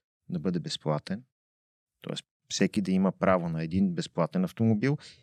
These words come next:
и чак втория, и като видиме каква е ситуацията, ако позволява и дори и трети, но втория, примерно, да е петстотин лева,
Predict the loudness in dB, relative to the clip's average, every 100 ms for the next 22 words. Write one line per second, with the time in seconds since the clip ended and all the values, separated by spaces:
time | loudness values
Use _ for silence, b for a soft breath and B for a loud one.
0 | -6 -2 2 2 0 _ -18 -8 4 6
1 | 8 6 4 2 -2 _ _ _ _ _
2 | _ _ _ 4 4 -2 _ _ -20 -20
3 | _ -2 4 4 6 6 4 2 -8 -6
4 | -6 2 4 6 4 0 -2 2 2 2
5 | -4 -4 -8 -4 -2 2 4 4 2 0
6 | _ _ _ 0 4 4 4 4 4 4
7 | -4 -4 b b b -2 -2 2 2 2
8 | -2 0 2 2 -2 2 0 2 -2 2
9 | 2 4 4 2 -2